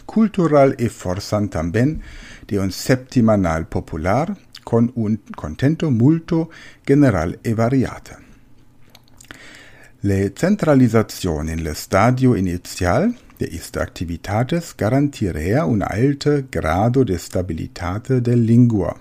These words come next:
impediente omne risco de dissoluzione de lingua in dialectos. Le apprensión que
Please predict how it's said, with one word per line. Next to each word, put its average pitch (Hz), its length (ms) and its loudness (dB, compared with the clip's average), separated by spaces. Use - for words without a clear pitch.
impediente 92 960 0
omne 123 340 6
risco 92 520 -2
de 107 180 0
dissoluzione 85 880 -6
de 82 120 -4
lingua 113 580 0
in 90 140 -2
dialectos. - 880 -4
Le - 120 -4
apprensión 180 880 0
que 101 480 2